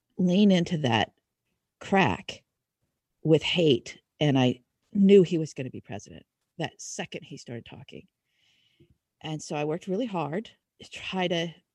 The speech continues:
use my connections and resources to journalism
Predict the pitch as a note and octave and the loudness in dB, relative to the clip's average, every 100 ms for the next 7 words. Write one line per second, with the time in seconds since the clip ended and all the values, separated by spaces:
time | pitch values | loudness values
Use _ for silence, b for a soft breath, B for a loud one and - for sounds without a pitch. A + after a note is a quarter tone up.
0 | _ _ _ - F3+ G3+ A3+ G#3 G3 F3+ | _ _ _ -8 0 4 4 2 -2 -2
1 | F#3+ - G3 F3 - E3+ F3 E3+ D#3+ - | -2 -4 -8 -8 -6 -6 -4 -4 -6 -4
2 | E3 D#3+ D#3 D3 - - _ _ _ _ | -8 -4 -4 -4 -6 -20 _ _ _ _
3 | _ - - G3+ F#3 - F#3 F#3 E3+ C#3 | _ -10 0 2 2 -2 -4 -2 -2 -4
4 | - C#3+ C#3 | -6 -8 -8